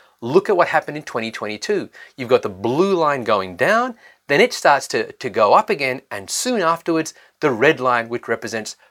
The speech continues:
property prices, starts to rise again as well. That's why these strong auction clearance rates, and they're being consistent now weekend after weekend,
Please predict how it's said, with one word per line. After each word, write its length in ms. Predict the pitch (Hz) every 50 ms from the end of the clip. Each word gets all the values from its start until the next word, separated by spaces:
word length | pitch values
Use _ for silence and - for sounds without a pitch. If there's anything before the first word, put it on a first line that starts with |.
| _ _ -
property 340 | - 143 127 - - 120
prices, 500 | 117 - - 107 98 101 - - 104 - - _ _ _
starts 440 | - - - 113 98 92 - -
to 120 | - - 120
rise 320 | 90 95 85 85 82 -
again 440 | - 127 101 101 82 78 90 - _ _ -
as 320 | 98 82 78 73 - -
well. 320 | 85 101 107 - - - _ _ _ _ _ _
That's 420 | - 98 - 147 170 180 - - -
why 320 | 117 95 90 90 90 - _ _ _ _ _ _ _ _
these 280 | 107 101 120 117 110 -
strong 600 | - - - - - 151 156 170 175 180 190 190 - _ -
auction 420 | 139 143 - - - - 139 127 - -
clearance 500 | - - 143 139 139 151 160 147 - -
rates, 240 | 101 92 87 - -
and 160 | 120 117 113
they're 80 | 113 113
being 220 | 107 120 113 107
consistent 760 | - - 123 113 - - - - 220 - - - 175 135 117
now 260 | 110 104 95 85 - - - - - _ -
weekend 600 | 101 98 110 143 165 160 - - 170 151 139 -
after 380 | - 113 117 107 - - - 110
weekend, 540 | 98 110 180 208 - - 127 95 90 92